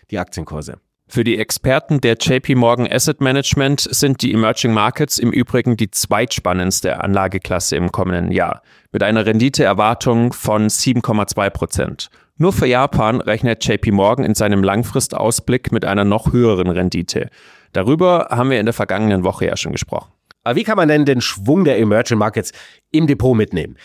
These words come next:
Speaker 1: Natürlich wie immer am einfachsten über E T Fs. Etwa auf den ganz breiten M S C I Emerging Markets. Der Index erfasst knapp eintausendzweihundert Aktien und deckt fünfundachtzig Prozent der Marktkapitalisierung aller Schwellenländer ab.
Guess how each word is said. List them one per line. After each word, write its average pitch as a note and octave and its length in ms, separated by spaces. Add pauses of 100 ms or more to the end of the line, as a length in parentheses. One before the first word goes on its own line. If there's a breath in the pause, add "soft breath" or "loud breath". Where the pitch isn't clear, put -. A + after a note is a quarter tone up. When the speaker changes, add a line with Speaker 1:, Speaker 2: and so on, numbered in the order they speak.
(120 soft breath)
Speaker 1:
Natürlich C#3 400
wie G#2+ 100
immer D3 200
am A#2 100
einfachsten A2+ 500
über G#2 220
E F#2 80
T - 140
Fs. - 280 (120)
Etwa D3 580
auf G#2 160
den G#2+ 140
ganz A2 260
breiten A2 360
M B2 200
S C3 160
C G#2+ 140
I G#2 200
Emerging G#2 440
Markets. D3 500 (460 loud breath)
Der - 80
Index D#3+ 320
erfasst C3+ 480
knapp B2+ 340
eintausendzweihundert B2+ 840
Aktien C#3 360
und A#2 200
deckt B2 220
fünfundachtzig D#3 800
Prozent A2 400
der F#2 80
Marktkapitalisierung G2 1040 (120)
aller G#2+ 220
Schwellenländer F#2 840
ab. - 200